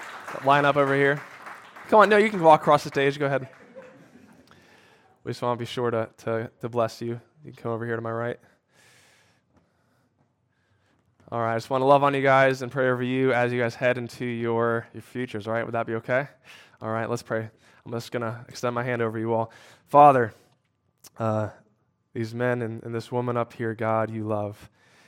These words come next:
and you have pu-, put them here at this point in time, in this place, and,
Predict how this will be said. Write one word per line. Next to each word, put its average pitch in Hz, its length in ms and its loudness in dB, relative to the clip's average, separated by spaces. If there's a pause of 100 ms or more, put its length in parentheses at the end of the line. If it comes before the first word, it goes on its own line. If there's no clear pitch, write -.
(200)
and 110 460 -6
you 113 140 -6
have 107 280 -10
pu-, - 200 -16
put 127 180 -6
them 117 160 -6
here 127 260 -2
at 113 220 -4
this 117 160 -6
point 127 260 -4
in 120 80 -8
time, 127 340 -4
in 113 80 -8
this 123 140 -8
place, 123 460 -4
and, 113 580 -12